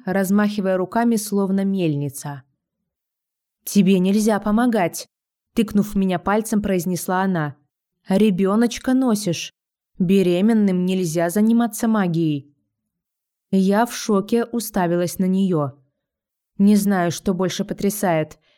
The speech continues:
её возможность отвоевать от смерти Фернандо или то, что она сообщает мне о том, что я жду ребёнка. «А это магия?» осторожно спрашиваю я, не зная, как реагировать.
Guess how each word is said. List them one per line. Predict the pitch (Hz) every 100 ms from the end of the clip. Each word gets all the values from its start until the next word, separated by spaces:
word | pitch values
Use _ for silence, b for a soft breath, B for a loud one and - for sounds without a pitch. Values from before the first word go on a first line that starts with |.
| _
её | 202 214 226
возможность | 220 208 220 226 202 202 -
отвоевать | - 208 185 202 196 202 196
от | 190 -
смерти | 196 196 190 -
Фернандо | 185 196 185 202 240 208 185 - _ _ _ -
или | 220 220
то, | 240
что | 247 226
она | 220 220
сообщает | 220 202 202 240 220 208
мне | 202 196
о |
том, | 233 226
что | 208 214
я | 208 202
жду | 180 214 214 208 B B B
ребёнка. | 208 214 180 233 226 208 185 147 143 _ _ _ _ _ _ _ _ _
«А | - 170
это | 180 180 175
магия?» | 165 160 165 170 214 254 262 _ _ _ _ _ _ -
осторожно | 202 - 196 196 190 180
спрашиваю | - 190 - 190 190 190
я, | 214 240
не | 226
зная, | 208 208 220 214
как | 208 208
реагировать. | 208 208 190 190 156 143 -